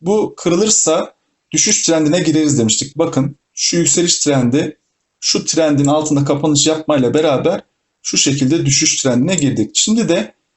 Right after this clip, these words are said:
e, yükselmeye çalışıyoruz ama o kadar kolay olmuyor. Çünkü, e, yükseliş trendinin, e, şeyi net değil. Trend çizgisi net değil. Çünkü çok hızlı düştük. Bakın şu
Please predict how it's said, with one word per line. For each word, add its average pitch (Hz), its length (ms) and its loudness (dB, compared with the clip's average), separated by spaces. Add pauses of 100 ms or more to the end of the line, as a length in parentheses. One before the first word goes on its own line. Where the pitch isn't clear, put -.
(140)
e, 131 80 2
yükselmeye 160 800 2
çalışıyoruz 156 560 0
ama 196 380 0 (760)
o 170 100 0
kadar 202 340 0
kolay 180 240 2
olmuyor. 127 420 2
Çünkü, 180 520 -2 (800)
e, 120 140 2 (240)
yükseliş 139 640 0
trendinin, 165 580 0
e, - 1080 -2 (720)
şeyi 175 340 0
net - 280 -2
değil. 135 300 0 (220)
Trend 170 300 -2
çizgisi 151 380 0
net 147 200 0
değil. 127 100 0
Çünkü 170 280 0
çok 190 240 2
hızlı 170 260 0
düştük. - 420 -2 (420)
Bakın 143 240 0
şu 175 540 0